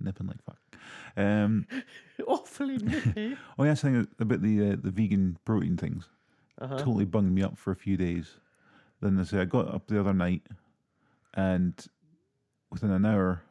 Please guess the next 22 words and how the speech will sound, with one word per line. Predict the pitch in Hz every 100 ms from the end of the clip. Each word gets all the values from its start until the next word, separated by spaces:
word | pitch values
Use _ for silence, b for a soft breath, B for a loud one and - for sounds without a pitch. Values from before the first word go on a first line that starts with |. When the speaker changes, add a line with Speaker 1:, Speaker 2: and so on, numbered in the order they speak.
| -
Speaker 1:
I'd | 98
been | 107
to | 90
the |
bathroom | 82 101 85 101 87
three | - 104 98
times. | 107 98 90 85 - _ _ -
Speaker 2:
Okay. | 127 - 123 117 143 101
Speaker 1:
Now, | 95
when |
I | 101
first | - 143 113
got | 123 92
up | 104
and | 104
went | 101
to | -
the |
bathroom, | 101 95 92 90
I |
weighed | 92 107 110
myself. | 101 123 123